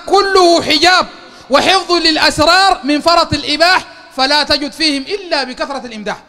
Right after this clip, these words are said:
بعد ده كله قال لك: "بس شكروا بس، الله أبونا ده قوي، أبونا ده ما شاء الله طلع شنبه، أبونا ده بيطير بالعنقريب،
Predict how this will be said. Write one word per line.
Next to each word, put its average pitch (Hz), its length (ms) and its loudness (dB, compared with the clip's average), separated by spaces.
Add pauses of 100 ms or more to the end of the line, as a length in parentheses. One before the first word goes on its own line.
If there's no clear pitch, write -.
(280)
بعد 381 340 2
ده 381 80 2
كله 359 320 0
قال 233 160 -2
لك: 277 80 -8
"بس 262 180 -8
شكروا 240 320 -8
بس، 226 80 -14 (200)
الله 220 140 -2
أبونا 214 220 -4
ده 208 200 -4
قوي، 254 220 -2 (220)
أبونا 214 240 -10
ده 226 100 -8
ما 214 120 -8
شاء 202 200 -8
الله 240 260 -4 (200)
طلع 220 260 0
شنبه، 240 380 -6 (220)
أبونا 226 260 0
ده 247 200 2 (200)
بيطير 226 280 0
بالعنقريب، 226 640 -4